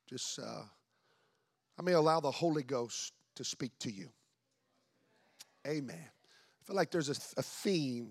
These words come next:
with our Trauma Reboot today and the song and what I feel to preach. I believe there's a theme of the Spirit that is happening today,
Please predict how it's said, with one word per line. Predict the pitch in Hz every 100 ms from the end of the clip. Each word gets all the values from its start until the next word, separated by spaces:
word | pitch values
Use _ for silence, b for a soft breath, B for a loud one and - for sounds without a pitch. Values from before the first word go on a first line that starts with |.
| 113
with | - 123
our | 120 110 _ b b b -
Trauma | 156 143 135
Reboot | 151 147 151
today | 151 139 143 143 143
and | 127
the |
song | - 156 139 139 139 135
and | - _ -
what | 131
I | 131
feel | - 143
to | - 117
preach. | - 135 139
I | 120
believe | 123 131 123
there's | 127 120
a | 117 - B B B B
theme | - - 190 175 165
of | 139
the | 143
Spirit | - 180 175 156
that | 151
is | 139
happening | 170 147 156 151
today, | 156 147 160